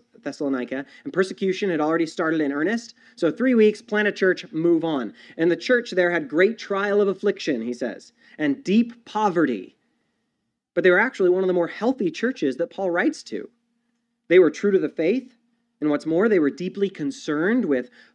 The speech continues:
Paul and other missionaries and, and the churches in Jerusalem that were less fortunate. And this genuine faith and genuine care shows itself in a diligent generosity. So Paul says, "I want to show you how God has blessed this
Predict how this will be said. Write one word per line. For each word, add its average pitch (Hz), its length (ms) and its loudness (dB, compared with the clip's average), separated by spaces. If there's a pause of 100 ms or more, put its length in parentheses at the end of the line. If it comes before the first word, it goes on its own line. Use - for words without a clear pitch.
Paul 196 420 0
and 160 100 2
other 139 160 -2
missionaries 196 800 0
and, 139 280 -2 (160)
and 147 120 0
the 139 40 0
churches 160 360 -4
in 147 120 -2
Jerusalem 185 640 0
that 170 140 -2
were 135 160 0
less 123 180 -4
fortunate. 220 600 -2 (440)
And 170 120 0
this 160 140 4
genuine 208 640 2
faith 151 460 0
and 135 180 0
genuine 180 500 2
care 147 360 -2
shows 202 360 0
itself 127 480 -8
in 151 460 -2 (160)
a 131 120 -4
diligent 127 640 0 (140)
generosity. 113 800 -8 (1040)
So - 120 -6
Paul 165 180 -2
says, 151 140 -4
"I 170 100 -2
want 202 140 2
to 165 40 0
show 208 220 0
you 151 220 4
how 151 180 -4
God 165 320 -2
has 139 120 -4
blessed 160 380 -4
this 127 180 -4